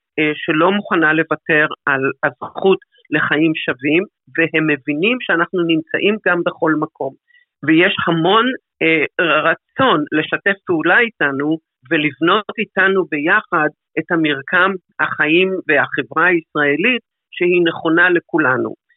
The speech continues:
ו-, ואני חושבת שזה חלק מהבגרות של הקהילה הישראלית ושל החברה הישראלית,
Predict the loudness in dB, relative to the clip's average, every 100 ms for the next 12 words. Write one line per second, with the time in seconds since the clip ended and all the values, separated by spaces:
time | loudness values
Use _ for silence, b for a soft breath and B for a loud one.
0 | _ _ 2 4 4 2 0 0 0 0
1 | -2 0 0 0 0 2 0 0 0 0
2 | 0 -4 -4 -4 -4 -4 _ _ _ -6
3 | -2 -2 0 0 2 4 2 0 -2 -2
4 | 0 -2 -4 -4 -2 -4 -8 -8 -2 2
5 | 2 0 -2 -2 0 -2